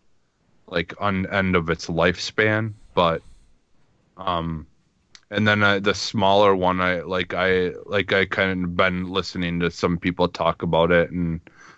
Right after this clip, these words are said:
like, I, I think it would be kinda cool to have, like, a, a just one that you can't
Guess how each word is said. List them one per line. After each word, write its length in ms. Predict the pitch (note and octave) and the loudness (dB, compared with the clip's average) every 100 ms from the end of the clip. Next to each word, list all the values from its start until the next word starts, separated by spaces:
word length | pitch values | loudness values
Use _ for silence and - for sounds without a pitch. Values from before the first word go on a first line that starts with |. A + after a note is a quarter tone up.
| _ - | _ -2
like, 180 | A2 G2+ | -2 2
I, 220 | G#2 G#2 | 4 4
I 180 | - G#2+ | 2 -2
think 260 | - A#2 A#2+ | 0 -2 0
it 120 | G2 | 0
would 200 | G#2+ G2+ | 0 0
be 100 | G2 | -4
kinda 300 | - F2+ E2+ | -2 -4 -4
cool 300 | - F#2+ F2+ | -6 -4 -2
to 120 | F2 | -2
have, 320 | E2 F2 E2+ E2+ | 0 0 -2 -2
like, 280 | E2+ E2 | -2 0
a, 320 | F2 D#2+ D#2 - _ _ _ _ _ - | -2 0 -2 -4 _ _ _ _ _ -2
a 200 | A2 F#2 | 0 0
just 640 | F2 - A2 G#2 - - | -2 -2 2 2 0 -14
one 420 | G2+ G#2+ A2+ A#2+ A#2 | -12 -2 2 2 2
that 220 | G2+ F2+ | 0 -2
you 180 | A2 G2 | -8 -8
can't 400 | - A2+ G2+ | -8 -4 -4